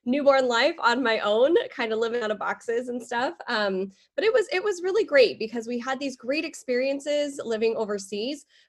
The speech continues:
but they were very different experiences than, you know, a nine-year-old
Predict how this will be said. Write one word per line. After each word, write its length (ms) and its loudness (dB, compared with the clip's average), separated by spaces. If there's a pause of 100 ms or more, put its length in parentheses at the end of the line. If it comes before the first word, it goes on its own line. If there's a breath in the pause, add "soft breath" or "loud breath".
(120)
but 420 0
they 140 4
were 200 2
very 520 0
different 340 2
experiences 960 0
than, 480 -2 (160)
you 140 0
know, 220 2
a 80 -2
nine-year-old 760 2